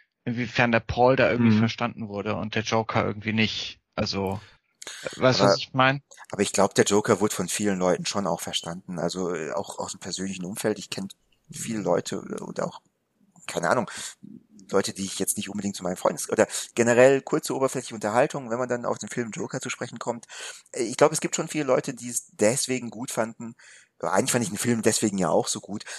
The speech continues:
Speaker 3: weil man ja nachvollziehen kann, wie er sich fühlt und weil eben eigentlich ein, äh, ja, ich sag mal, empathisches Licht auf ihn geworfen wird. Also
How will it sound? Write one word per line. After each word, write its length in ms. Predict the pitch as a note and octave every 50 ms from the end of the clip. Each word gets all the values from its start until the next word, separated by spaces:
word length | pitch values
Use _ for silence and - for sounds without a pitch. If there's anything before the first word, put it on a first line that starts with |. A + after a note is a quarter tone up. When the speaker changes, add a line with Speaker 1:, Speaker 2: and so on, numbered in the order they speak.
| - - -
Speaker 3:
weil 460 | E2+ E2 F#2 E2 F#2 G#2 A#2 C3 C3
man 300 | A2+ G2+ G2+ G#2 G#2+ G2+
ja 100 | G2 F#2+
nachvollziehen 760 | F#2 F#2 F2+ G#2+ B2+ - - G#2 G2 - - - F#2+ F#2 -
kann, 340 | - G#2+ F#2+ F#2+ F#2+ F#2+ -
wie 300 | - F#2 G2 G#2+ G#2+ F#2+
er 180 | - F2 F2+ G2
sich 260 | - - G2+ - -
fühlt 400 | - - G2 G2+ G#2 G2+ F#2+ F#2+
und 140 | F#2+ F#2 -
weil 280 | E2+ E2 E2+ F#2+ F#2+ -
eben 240 | - F#2 F#2+ F#2 F2+
eigentlich 420 | - - - E2+ - F#3 - - -
ein, 240 | - - F3+ F3+ _ - - - - - - _ _ _ _ _ _ -
äh, 200 | - E2 E2+ F2
ja, 180 | - - E2+ -
ich 100 | D#2+ -
sag 140 | - F#2+ -
mal, 80 | G2
empathisches 560 | F2 F2+ - - - G2+ - - - F3+ -
Licht 160 | - - - F2
auf 120 | E2 -
ihn 180 | - G2+ A2 G2+
geworfen 440 | E2+ - D#2+ E2 E2+ - - F2+
wird. 220 | E2+ F2 F2+ - -
Also 320 | F#2 F#2 F2 F#2+ G2 G2+